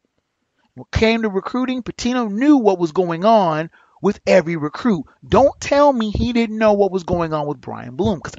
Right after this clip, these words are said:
I don't believe it. This fallout not only cost Pitino, but longtime athletic director Tom Jurich's job as well.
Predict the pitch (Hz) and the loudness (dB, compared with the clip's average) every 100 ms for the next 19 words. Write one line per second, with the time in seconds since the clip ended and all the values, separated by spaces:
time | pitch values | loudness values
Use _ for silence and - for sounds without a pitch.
0 | - 160 160 190 151 - 180 240 190 - | 0 2 2 -4 -2 -4 -2 -2 -2 -6
1 | _ _ _ _ - - - _ - - | _ _ _ _ -20 -20 -20 _ -6 -4
2 | - 220 226 226 226 208 180 190 190 180 | 4 8 8 6 2 2 4 4 2 -2
3 | - 185 165 - - 269 277 180 165 196 | 2 2 2 -4 -4 -2 0 0 0 -2
4 | _ _ - 165 196 190 - 196 185 175 | _ _ -6 4 4 4 0 -2 0 0
5 | 160 226 254 185 156 233 254 226 - 175 | 2 4 4 2 0 0 0 -4 -4 0
6 | 175 160 247 277 - 151 123 147 139 143 | 0 0 -2 -2 -4 -10 0 2 4 2
7 | 143 143 190 170 - | -2 0 2 2 0